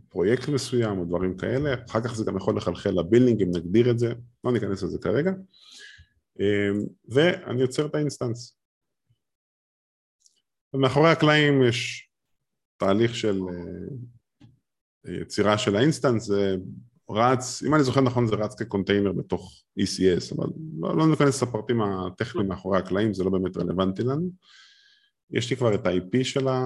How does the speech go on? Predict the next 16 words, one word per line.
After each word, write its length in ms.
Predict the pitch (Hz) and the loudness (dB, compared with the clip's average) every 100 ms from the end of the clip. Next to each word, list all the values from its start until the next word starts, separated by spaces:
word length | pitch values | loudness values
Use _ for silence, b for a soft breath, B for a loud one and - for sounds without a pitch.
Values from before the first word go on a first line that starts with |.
| 127 127 127 127 - _ | -2 -2 -4 -6 -12 _
האינסטנס, 640 | 120 117 131 131 151 120 | -4 0 0 0 0 0
שימו 180 | 120 127 | 4 4
לב, 120 | 123 | 4
אגב, 200 | 120 110 | 4 4
יש 100 | 107 | 0
פה 120 | - 110 | -2 -2
גם 160 | 101 101 | 0 0
איי 100 | 101 | -2
פי 80 | - | -2
וי 160 | 101 92 | -6 -6
שש 520 | - 95 - - _ 95 | -4 -6 -6 -14 _ -2
out 200 | 98 98 | -2 -2
of 140 | - | -4
the 100 | 87 | -4
box, 600 | 85 160 156 - - - | 2 2 2 -4 -12 -8
ב-E 120 | 90 | 0